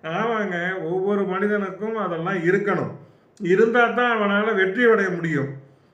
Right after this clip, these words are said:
வாழ்க்கையின் வெற்றி இலக்கு எங்க இருக்கு அப்படின்னா, அந்த இலக்குடைய சூட்சமம், ரொம்ப சரியா சொல்லணும், சாவி.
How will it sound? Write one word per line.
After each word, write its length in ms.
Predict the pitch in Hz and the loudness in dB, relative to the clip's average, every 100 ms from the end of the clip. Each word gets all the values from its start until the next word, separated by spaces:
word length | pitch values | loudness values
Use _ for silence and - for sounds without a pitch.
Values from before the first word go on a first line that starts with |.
| _ | _
வாழ்க்கையின் 760 | 139 151 233 233 240 220 214 196 | -2 2 2 2 0 0 0 2
வெற்றி 460 | 180 208 - 254 | 2 0 -2 -2
இலக்கு 440 | 226 226 247 - 226 | 4 4 4 4 4
எங்க 240 | 208 208 | 4 6
இருக்கு 520 | 220 202 190 190 165 165 | 6 6 4 2 2 -2
அப்படின்னா, 580 | 170 170 180 226 208 | -2 -2 -2 0 0
அந்த 160 | 180 190 | 0 -4
இலக்குடைய 760 | 180 175 208 226 - 226 208 | -4 -2 0 -2 2 4 6
சூட்சமம், 760 | 185 - 240 247 240 196 135 - - _ _ _ _ _ _ _ _ | 4 0 -4 2 2 2 0 -8 -18 _ _ _ _ _ _ _ _
ரொம்ப 260 | - 190 233 | -10 -2 0
சரியா 300 | 208 226 254 | 4 4 4
சொல்லணும், 460 | 240 220 220 233 226 | 4 0 -2 -4 -4
சாவி. 600 | - 202 233 247 175 | -2 2 4 4 0